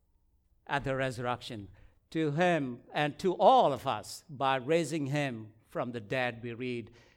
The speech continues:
in Acts seventeen and thirty-one. But not just that, in Acts, uh, uh, the fifth one, the resurrection of Christ gives a hope of our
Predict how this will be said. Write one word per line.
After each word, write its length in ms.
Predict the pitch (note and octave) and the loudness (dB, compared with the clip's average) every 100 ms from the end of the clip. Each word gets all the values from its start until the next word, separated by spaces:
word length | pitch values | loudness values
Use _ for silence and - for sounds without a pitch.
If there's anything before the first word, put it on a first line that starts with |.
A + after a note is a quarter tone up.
| _ - | _ -12
in 180 | B2 | -8
Acts 280 | A#2 A#2 A#2 | -4 -6 -8
seventeen 480 | - A#2+ A#2 C3 A2+ | -10 -10 -8 -10 -10
and 140 | A2 | -10
thirty-one. 600 | A2+ B2 A2+ A2 G#2+ G#2+ A2 _ _ _ _ _ _ | -10 -10 -8 -10 -12 -14 -20 _ _ _ _ _ _
But 100 | C3 | -2
not 220 | C#3+ C#3+ | -2 0
just 240 | D3 A#2+ | -6 -4
that, 500 | D#3+ C#3 B2 - - _ | 0 2 0 -6 -20 _
in 240 | - C#3 C3 | -4 -4 -2
Acts, 600 | E3 C#3+ C#3 - - - - - | -2 0 -2 -6 -14 -16 -18 -4
uh, 60 | |
uh, 480 | C#3+ C#3 C#3+ B2+ D3+ | -2 0 -2 -2 -4
the 120 | C3+ | -6
fifth 360 | C#3 G3+ F#3 - | -2 0 0 0
one, 160 | D#3 | 0
the 100 | C3 | 0
resurrection 600 | B2+ D#3 D3 D3+ D3 - C#3+ | 0 0 2 0 0 -2 -4
of 160 | - | -6
Christ 580 | - D#3 D3 C3 A2 A#2+ | -2 2 4 2 -6 -4
gives 460 | E3 D3 B2+ - - _ _ _ C3 | 2 2 0 -8 -18 _ _ _ -10
a 80 | |
hope 480 | A#2 E3 D3 - - - | 0 4 4 2 -14 -6
of 220 | D3 - | -6 0
our 340 | C#3 B2 A#2 | 0 0 -4